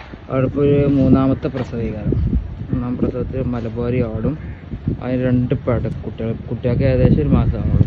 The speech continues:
മൂന്ന് കുട്ടികളെ ആയിട്ടാണ്. ഒരു കുട്ടിനെ പിരിച്ചതാണ്, മുട്ടൻകുട്ടിനെ പിരിച്ചതാണ്. പിന്നെ നോക്കൂ,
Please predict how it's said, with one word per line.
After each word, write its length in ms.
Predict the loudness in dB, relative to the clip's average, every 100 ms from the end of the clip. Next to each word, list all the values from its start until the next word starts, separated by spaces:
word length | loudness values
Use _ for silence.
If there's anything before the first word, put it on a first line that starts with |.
| 6
മൂന്ന് 160 | 6 6
കുട്ടികളെ 340 | 6 6 4
ആയിട്ടാണ്. 280 | 2 0 0 0
ഒരു 60 | 2
കുട്ടിനെ 220 | 4 6 6
പിരിച്ചതാണ്, 400 | 6 4 2 4 4 0
മുട്ടൻകുട്ടിനെ 460 | -4 -2 0 2 2
പിരിച്ചതാണ്. 420 | 0 -2 -2 0 0 -2 -10 -8 -8 -8 -10 -12 -10 -10 -8 -8 -8 -10 -16 -16 -14 -12 -10 -10 -10 -10 -10 -10 -8 -2 -2 -2 -10 -12 -8
പിന്നെ 120 | -2 0
നോക്കൂ, 180 | 0 0